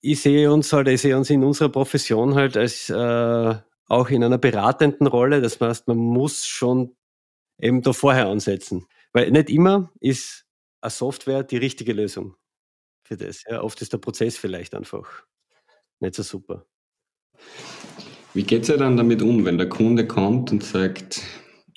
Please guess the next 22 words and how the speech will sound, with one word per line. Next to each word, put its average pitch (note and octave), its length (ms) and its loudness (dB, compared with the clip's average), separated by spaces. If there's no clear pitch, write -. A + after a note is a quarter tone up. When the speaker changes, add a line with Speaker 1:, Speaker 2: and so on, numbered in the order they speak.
Speaker 2:
„Hey, A#2 560 -2
ich G2 160 0
hab A#2+ 180 -4
da G2 420 2
ein E2+ 180 -2
Problem A#2 500 2
und G#2 320 2
ich G2+ 180 -4
brauch F2+ 560 -2
unbedingt F2+ 560 -2
eine - 60 -4
Software - 400 -4
dafür.“ - 560 -2
Und G2 220 2
wenn E2+ 160 2
man F2 180 4
ihm F2 40 4
das F#2 180 2
am E2+ 100 2
Anfang D#2 300 -2
nicht D#2+ 160 0
gibt, - 500 -2